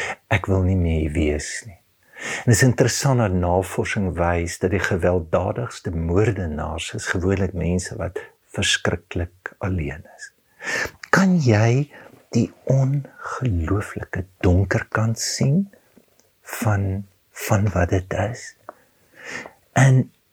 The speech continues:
dat ons eintlik soos kindertjies raak, Jakobus vier twee sê, "Because you know you'd be asking for what you have no right to.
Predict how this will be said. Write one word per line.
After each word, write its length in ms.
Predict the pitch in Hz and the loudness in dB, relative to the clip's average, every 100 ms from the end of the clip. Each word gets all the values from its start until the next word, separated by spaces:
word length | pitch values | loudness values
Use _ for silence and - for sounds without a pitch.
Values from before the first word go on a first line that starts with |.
| - | 0
dat 240 | 110 - | 0 2
ons 160 | 143 123 - | 2 2 2
eintlik 240 | 123 120 | 2 2
soos 220 | - 107 - | 0 -2 -2
kindertjies 540 | - 110 117 - 117 - | 0 2 0 0 -2 2
raak, 220 | 113 113 | 0 2
Jakobus 540 | 95 - - 107 101 - | -2 0 -2 0 0 -2
vier 280 | - 110 104 - | -2 -2 -2 -2
twee 180 | 107 101 | 0 0
sê, 220 | - 104 | -2 0
"Because 560 | 98 - 131 120 - 107 | 0 0 0 2 2 2
you 60 | |
know 460 | 92 90 101 139 180 - - - | 2 2 4 2 0 -6 -20 -4
you'd 260 | 101 104 - | 0 0 4
be 160 | 110 - | 2 2
asking 540 | 110 117 - - 117 | 0 0 -2 -2 -2
for 220 | - 113 | 0 0
what 480 | 87 82 104 123 - | 2 2 2 0 -4
you 120 | 117 85 | -4 -2
have 340 | 90 107 - | 0 0 0
no 380 | 95 95 117 107 | 2 4 4 2
right 800 | 82 76 87 90 85 - - - _ _ _ _ | 0 -2 0 0 -2 -10 -18 -18 _ _ _ _
to. 340 | - 160 95 | -2 -2 -2